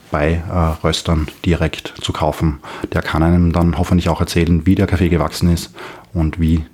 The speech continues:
der Bauer entlohnt wurde. Das ist auch ein ganz wichtiger Punkt, wo ich die Kaffeetrinker auch animieren möchte, dass diese Frage, äh, dem oder der Rösterin, äh,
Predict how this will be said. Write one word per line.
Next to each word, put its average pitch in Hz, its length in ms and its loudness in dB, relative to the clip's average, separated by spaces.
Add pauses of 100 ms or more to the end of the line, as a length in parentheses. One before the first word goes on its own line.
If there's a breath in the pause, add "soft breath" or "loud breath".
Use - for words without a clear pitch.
der 82 80 0
Bauer 78 400 0
entlohnt 80 380 0
wurde. 82 180 2
Das 80 60 -2
ist - 40 -2
auch 82 120 0
ein 82 240 0 (200)
ganz 85 200 -2
wichtiger 95 260 0
Punkt, 110 400 0
wo 95 80 2
ich 95 140 -2
die 92 180 0 (720 loud breath)
Kaffeetrinker 101 560 2
auch 92 100 0
animieren 98 320 6
möchte, 107 220 2
dass 92 220 0 (220)
diese 98 180 2
Frage, 92 920 2
äh, - 20 -6 (180)
dem 95 220 4
oder 95 160 2
der 90 180 0
Rösterin, 90 460 0
äh, 90 240 4